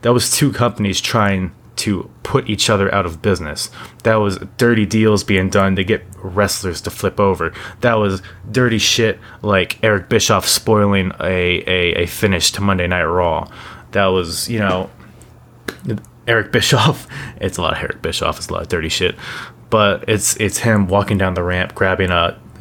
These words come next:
a Vince Fears Bischoff sign and showing it to the camera. Like, yeah, I mean, if you look at modern day, you have, I mean, really,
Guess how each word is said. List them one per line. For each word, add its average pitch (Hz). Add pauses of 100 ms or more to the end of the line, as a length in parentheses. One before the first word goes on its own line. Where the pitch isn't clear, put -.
a 90
Vince 85
Fears 90
Bischoff -
sign 80
and 76
showing 90
it 78
to 92
the 82
camera. 82 (340)
Like, 90 (200)
yeah, 127 (280)
I 117
mean, 107 (120)
if -
you 120
look 113
at 101
modern 95
day, 92
you 92
have, 90 (2000)
I 127
mean, 98
really, 95